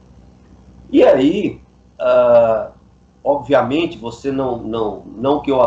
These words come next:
tenha abandonado Foucault, muito, claro que não, mas, ah, eu fui me, me envolvendo,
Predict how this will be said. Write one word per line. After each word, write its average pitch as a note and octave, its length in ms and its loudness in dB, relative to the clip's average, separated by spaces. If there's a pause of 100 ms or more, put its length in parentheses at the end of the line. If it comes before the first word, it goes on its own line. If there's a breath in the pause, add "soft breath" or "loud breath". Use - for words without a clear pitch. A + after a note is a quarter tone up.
(120)
tenha B2+ 160 -6
abandonado G#2+ 560 -4
Foucault, B2 640 -8
muito, C3 200 -10 (500)
claro C3 280 2
que A2 100 -14
não, F#2+ 260 -12 (800 soft breath)
mas, D#3+ 600 -2
ah, D3 520 4
eu F3+ 160 -10
fui G#3 240 -14
me, G3 360 -12
me C#3+ 200 -6
envolvendo, C3 1160 -6